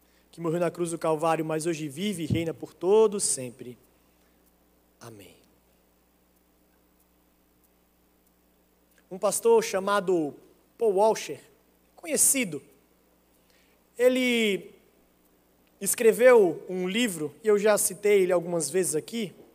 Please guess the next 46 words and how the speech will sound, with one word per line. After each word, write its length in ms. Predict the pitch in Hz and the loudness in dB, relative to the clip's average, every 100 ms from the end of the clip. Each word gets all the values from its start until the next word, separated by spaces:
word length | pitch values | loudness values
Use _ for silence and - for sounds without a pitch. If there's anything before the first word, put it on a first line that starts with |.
| _ | _
muitas 380 | 180 220 202 160 | -6 -4 -4 -4
vezes 140 | 185 | -4
para 100 | 170 | -4
os 80 | - | -8
adolescentes, 680 | 156 147 147 - 220 - - _ _ _ _ _ - | -6 -6 -6 -6 -6 -8 -10 _ _ _ _ _ -16
que 80 | |
chama-se 400 | 180 247 233 226 | -4 0 0 0
O 40 | 226 | 0
Evangelho 420 | 220 214 226 220 | 0 0 0 0
de 80 | 208 | 2
Deus 260 | 226 226 | 4 4
e 60 | 202 | 2
o 20 | |
Evangelho 380 | 214 214 208 208 | -2 0 0 0
dos 160 | 202 202 | -2 0
Homens. 520 | 196 165 135 - - _ _ _ _ _ _ _ - | 0 -2 -6 -10 -12 _ _ _ _ _ _ _ -4
Foi 200 | 226 240 | -2 0
uma 140 | 240 | 0
vez 260 | 196 226 220 | 2 2 2
que 80 | - | -2
ele 120 | 202 | -2
veio 160 | 190 202 | 2 2
ao 60 | |
Brasil, 560 | 170 165 160 226 240 202 - - | 2 -2 -4 -4 -6 -6 -10 -8
teve 200 | 220 202 | -6 -4
uma 60 | |
série 280 | - 247 226 | -2 -2 -4
de 80 | 196 | -8
conferências, 720 | 196 185 156 180 220 - 175 | -12 -10 -8 -6 -8 -8 -6
série 200 | 220 208 | -6 -8
de 60 | |
pregações, 840 | 196 185 156 - 214 226 196 - - _ _ _ | -8 -8 -6 -6 -6 -6 -6 -8 -12 _ _ _
pregou 240 | 202 196 214 | -6 -2 -2
inclusive 400 | 214 185 214 196 | -2 -6 -6 -10
no 100 | 190 | -12
Consciência 380 | 196 - - | -10 -10 -12
Cristã, 640 | - 143 - 220 220 185 143 - _ - | -14 -16 -10 -6 -4 -4 -6 -16 _ -4
no 60 | |
auditório 440 | 202 190 - 214 196 | -2 -2 -4 -4 -4
do 80 | 196 | -4
Mackenzie, 640 | 175 - 202 208 180 180 - _ | -6 -6 -2 -2 -4 -10 -16 _
para 160 | 190 185 | -8 -2
vários 280 | 208 220 185 | 0 0 0
alunos 320 | 180 196 180 | -2 -4 -4
da 80 | 180 | -6
universidade. 720 | 170 170 - 160 214 180 | -4 -6 -6 -2 -2 -2